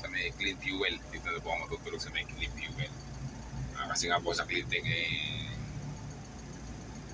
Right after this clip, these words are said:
kasi may sinasubukan ko, hindi ako pinatulog doon. Kaya, yun, ah, dito po ako magdi-diesel sa may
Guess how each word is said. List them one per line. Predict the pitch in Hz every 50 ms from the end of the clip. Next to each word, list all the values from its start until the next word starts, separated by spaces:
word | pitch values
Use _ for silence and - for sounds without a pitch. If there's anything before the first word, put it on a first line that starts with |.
| - - - - -
kasi | 87 - - 90 85
may | 90 90
sinasubukan | 87 85 82 82 82 87 85 87 85 87 87 85
ko, | 85 87 85 78
hindi | 78 78 71
ako | - -
pinatulog | 85 80 76 - 80 80 80 80 - - -
doon. | - 69 - - - - - - - - - - - - - - - - - - - - - - - - - - - -
Kaya, | - 82 78 76 76 73 73 71 82 82
yun, | 78 - - -
ah, | - -
dito | - - - - -
po | - - -
ako | - - -
magdi-diesel | 80 82 80 80 - - - - - 82 78
sa | - - 85 78
may | 78 80 80